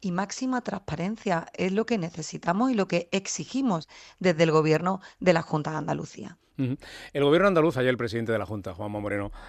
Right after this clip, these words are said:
Speaker 2: hablaba de las consecuencias, eh, económicas, reputacionales, evidentemente, de este tipo de situaciones repetidas, eh, en el tiempo.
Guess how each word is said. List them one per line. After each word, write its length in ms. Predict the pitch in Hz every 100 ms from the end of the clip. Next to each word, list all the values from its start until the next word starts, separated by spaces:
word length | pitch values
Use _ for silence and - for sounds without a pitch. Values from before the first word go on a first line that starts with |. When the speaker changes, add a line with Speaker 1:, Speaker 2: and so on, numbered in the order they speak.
| -
Speaker 2:
hablaba 320 | 98 98 104 104
de 160 | 104
las 100 | 98
consecuencias, 880 | - 113 104 120 117 123 110 107 -
eh, 220 | 101 104
económicas, 640 | 101 107 139 135 135 139
reputacionales, 920 | 120 120 107 110 113 - 120 135 113 113
evidentemente, 760 | 104 110 110 110 113 110 117 - - - -
de 140 | 107
este 160 | 107 110
tipo 240 | 113 113
de 100 | 110
situaciones 480 | - - 104 117 101
repetidas, 540 | 104 104 117 113 104
eh, 140 | 110 101 - - - -
en 200 | 117 113
el 280 | 110 107
tiempo. 580 | - 131 131 120 147 147